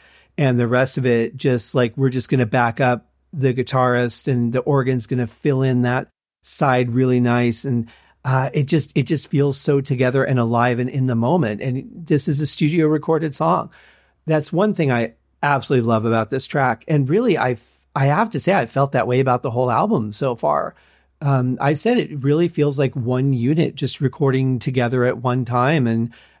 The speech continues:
um, the songs just feel so fresh, though. It's like, how could you possibly rehearse all this soloing? And I don't know that, that the solos aren't just completely spontaneous. Like, maybe the songs were written as jams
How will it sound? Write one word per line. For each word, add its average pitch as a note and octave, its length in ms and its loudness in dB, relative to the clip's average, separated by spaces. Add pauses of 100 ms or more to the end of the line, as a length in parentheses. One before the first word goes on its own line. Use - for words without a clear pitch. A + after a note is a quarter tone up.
um, A#2 440 0
the C3+ 100 0
songs F#3 420 0
just B2+ 160 -4
feel C#3 260 0
so C#3+ 240 0
fresh, C#3+ 400 -2
though. A#2 180 4
It's A2+ 180 -2
like, C3 160 0
how C3+ 220 0
could C3+ 160 -2
you C3 100 2
possibly C3 560 0
rehearse A#2+ 720 0 (560)
all C#3 160 2
this B2 240 -4
soloing? C3+ 560 -2 (480)
And C3 400 0
I B2+ 160 -4
don't C#3 240 0
know C3+ 160 2
that, C3 280 0
that C3 200 -2 (220)
the C3+ 120 0
solos D3 400 0
aren't C#3+ 300 0
just - 240 -4
completely C#3 420 0
spontaneous. B2+ 640 0
Like, B2 140 0
maybe B2+ 240 2
the B2+ 140 -2
songs C3 340 0
were C3+ 100 2
written C3 260 -2
as A#2+ 120 -2
jams C#3+ 520 0